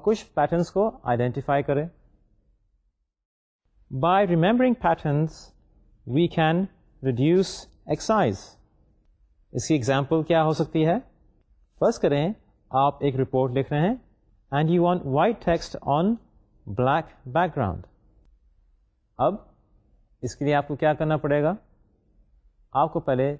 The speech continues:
ٹیکسٹ کو سلیکٹ کرنا پڑے گا and then you will then have to change the font color, and then you will have to change the background color.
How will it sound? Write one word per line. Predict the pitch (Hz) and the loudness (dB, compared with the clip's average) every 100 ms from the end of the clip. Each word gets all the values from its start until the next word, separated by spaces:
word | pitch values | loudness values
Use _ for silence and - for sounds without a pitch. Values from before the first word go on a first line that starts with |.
| _ | _
ٹیکسٹ | 139 131 | -4 -4
کو | - | -6
سلیکٹ | 127 117 120 - | -6 -2 -2 0
کرنا | 131 135 | -2 -2
پڑے | 135 139 | 0 0
گا | 156 240 - _ _ _ _ _ _ _ _ _ _ _ _ _ - 143 | 0 -4 -10 _ _ _ _ _ _ _ _ _ _ _ _ _ -6 -2
and | 151 | 0
then | 170 185 208 214 _ _ _ - | 2 2 0 -4 _ _ _ -6
you | 131 | 0
will | 190 190 | 2 2
then | 190 202 | 2 2
have | 165 151 - | 2 0 0
to | 170 240 - _ _ _ - | 0 0 -6 _ _ _ -10
change | - 147 170 - 147 | -2 0 0 0 0
the | 143 143 | 0 -2
font | - 135 143 147 - | -2 -2 -2 -2 -2
color, | 156 202 254 - _ _ _ _ _ _ _ _ _ _ - 170 | 0 0 -2 -12 _ _ _ _ _ _ _ _ _ _ -6 -2
and | 170 | 0
then | 151 220 220 254 _ _ _ | 2 2 2 -2 _ _ _
you | 143 | -2
will | 170 147 | 0 2
have | 185 | 0
to | 208 196 160 | -2 -6 -4
change | 143 147 196 | -2 -2 -2
the | |
background | 175 196 196 151 117 | 0 0 0 -2 -4
color. | 113 90 | -6 -8